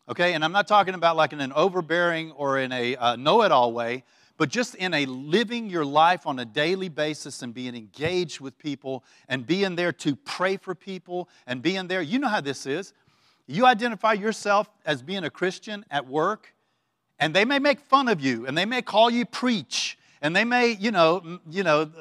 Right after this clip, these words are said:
like, uh, but let them go through a difficult time and see who they call on, who they'll give you a te-, a text to and just say,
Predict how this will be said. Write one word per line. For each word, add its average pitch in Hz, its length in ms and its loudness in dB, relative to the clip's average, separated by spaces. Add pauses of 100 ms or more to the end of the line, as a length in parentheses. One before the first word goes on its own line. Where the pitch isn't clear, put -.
(240)
like, 180 320 4
uh, 160 160 -8
but 156 220 -2 (340)
let 196 300 -2
them 240 160 -2
go 214 160 4
through 208 200 -2
a 147 60 0
difficult 180 640 -4
time 180 320 -4
and 123 100 -12
see 202 200 -10
who 180 160 -10
they 147 140 -6
call 156 440 -4
on, 107 220 -12 (1000)
who 175 140 10
they'll 180 200 6
give 202 180 0
you 214 80 0
a 196 40 -2
te-, - 200 -6
a 170 80 4
text - 460 -4
to 175 100 0
and 147 120 -2
just 151 180 -6
say, 156 260 -2